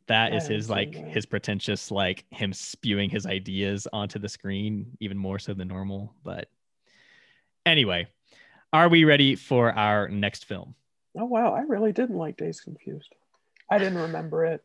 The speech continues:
Speaker 2: But then I saw I rated a star and a half, and I was like, "Oh, yeah, I didn't, did I?"
Speaker 1: Yeah.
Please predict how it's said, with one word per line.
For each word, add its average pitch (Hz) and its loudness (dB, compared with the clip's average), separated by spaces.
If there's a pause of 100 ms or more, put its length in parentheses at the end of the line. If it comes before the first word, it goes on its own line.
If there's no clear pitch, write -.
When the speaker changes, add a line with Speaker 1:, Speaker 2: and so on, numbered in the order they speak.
(320)
Speaker 2:
But - -2
then 208 2
I 190 2
saw 180 0
I 180 2
rated 180 0
a 175 -2
star 170 -2
and 160 -4
a 165 -6
half, 156 -6
and 160 -4
I 156 -4
was 151 -6
like, 156 -6
"Oh, 160 -4
yeah, 170 -6
I 151 -6
didn't, 147 -6
did 143 -10
I?" 139 -12
Speaker 1:
Yeah. 104 -4